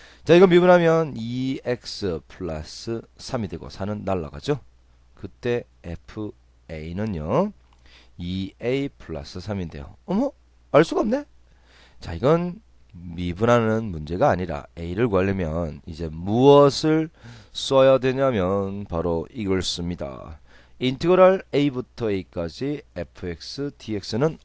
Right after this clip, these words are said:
얼마더라? A부터 A까지 에프엑스 디엑스는, 그죠? 영 됩니다. 자, 그러면 양변에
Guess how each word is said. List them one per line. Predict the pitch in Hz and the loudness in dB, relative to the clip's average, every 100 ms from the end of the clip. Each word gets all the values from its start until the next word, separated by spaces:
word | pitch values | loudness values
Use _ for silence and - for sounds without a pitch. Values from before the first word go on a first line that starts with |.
| _ | _
얼마더라? | 95 104 110 127 123 127 131 - _ _ _ _ _ _ _ _ _ _ _ _ _ _ _ _ - | 6 6 8 8 8 6 4 0 _ _ _ _ _ _ _ _ _ _ _ _ _ _ _ _ -2
A부터 | 120 104 - 90 | 0 0 -4 -4
A까지 | 87 - - 73 73 127 147 160 165 202 226 - | -4 -6 -10 -10 -8 -2 2 2 0 -4 -12 -16
에프엑스 | - 85 - | -12 -12 -12
디엑스는, | 78 78 - 113 202 247 _ | -14 -12 -8 -4 -4 -6 _
그죠? | - - 117 156 - _ _ - | -20 -4 -2 -2 -8 _ _ -18
영 | 76 | -16
됩니다. | 76 85 82 80 180 226 _ - - - - - - - | -10 -8 -4 2 2 2 _ -20 -20 -20 -20 -20 -20 -4
자, | - | 6
그러면 | 180 196 165 | 8 8 6
양변에 | 120 135 135 151 131 104 135 214 | 6 6 6 6 8 6 6 4